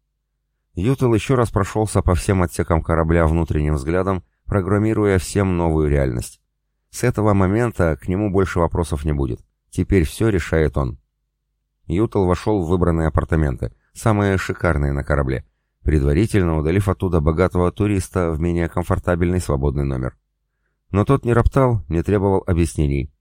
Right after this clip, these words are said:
Наоборот, благодарил персонал за такой подарок. Вот что делает коррекция сознания. Ютл набирался силы и энергии. Все же долгое, очень долгое голодание сказывалось на способностях.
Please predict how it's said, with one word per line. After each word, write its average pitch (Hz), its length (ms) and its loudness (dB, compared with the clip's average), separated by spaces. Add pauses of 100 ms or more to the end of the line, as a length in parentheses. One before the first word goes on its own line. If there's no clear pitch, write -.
(140)
Наоборот, 73 500 2
благодарил 78 540 2
персонал 80 520 0
за 80 120 -4
такой 73 260 -2
подарок. 69 360 -2 (760)
Вот 110 240 -2
что - 180 0
делает 80 360 2
коррекция 80 460 0
сознания. 69 560 -2 (760)
Ютл 90 500 -2
набирался 85 520 0
силы 90 340 0
и 82 60 2
энергии. 65 520 -2 (480)
Все 120 200 -2
же 110 120 -2
долгое, 80 640 0
очень 85 400 0
долгое 80 380 2
голодание 80 560 0
сказывалось 78 600 -2
на 76 80 -2
способностях. 67 720 -4